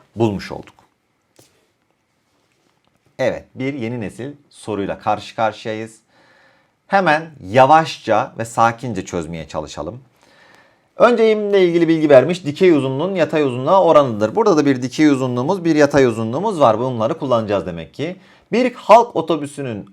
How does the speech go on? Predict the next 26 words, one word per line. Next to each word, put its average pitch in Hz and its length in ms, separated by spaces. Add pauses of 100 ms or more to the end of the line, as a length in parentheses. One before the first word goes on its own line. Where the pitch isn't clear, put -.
oturan 190 560
yolcu 147 380
kapasitesi 110 460
otuz 104 300
beş, 208 240
ayakta 156 300
yolcu 147 280
kapasitesi 117 460
yetmiş 175 400
kişi - 220 (100)
olup 175 360 (280)
toplam 196 520
kapasitesi 123 500
yüz 156 340
beş 143 220
kişidir. - 420 (540)
Bu 226 220
halk 240 260
otobüsü 123 560
ayakta 160 460
yolcu 185 360 (160)
yok 185 320
iken 80 320 (300)
eğimi 123 360
yüzde 127 440
seksen. 131 680